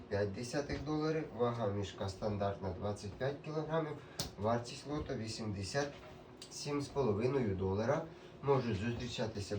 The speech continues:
бриджі, буквально пару одиничок на мішечок. Штани йдуть і завужені донизу, і на манжетах трапляються, є фірмові моделі відомих брендів. Позиція зарекомендувала себе з позитивної сторони.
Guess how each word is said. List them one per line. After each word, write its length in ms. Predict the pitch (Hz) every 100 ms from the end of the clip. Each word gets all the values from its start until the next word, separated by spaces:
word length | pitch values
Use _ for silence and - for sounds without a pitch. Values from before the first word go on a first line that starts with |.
| 98
бриджі, 360 | 107 117 131
буквально 480 | 156 113 127 165 156
пару 300 | 139 180 170
одиничок 580 | 110 101 110 131 107 -
на 100 | 107
мішечок. 580 | 120 90 - 98 - 104 - - - - - - -
Штани 320 | - 120 127
йдуть 300 | 104 104 -
і 80 | 135
завужені 580 | 101 101 110 127 151 139
донизу, 480 | 135 139 143 120 123
і 160 | 120
на 120 | 123
манжетах 580 | 95 101 92 104 120 135 -
трапляються, 640 | 147 - 143 143 139 - 135
є 200 | 104 104
фірмові 520 | - 107 117 127 143
моделі 500 | 143 135 147 143 143 - - - -
відомих 580 | 135 143 143 143 139 127
брендів. 420 | 135 143 139 143 139 - - - - -
Позиція 480 | 127 123 117 113 104
зарекомендувала 920 | 120 123 127 135 139 127 127 110 101
себе 360 | - 113 101
з 60 | 95
позитивної 800 | 139 143 113 - 110 110 120 127
сторони. 420 | - 143 147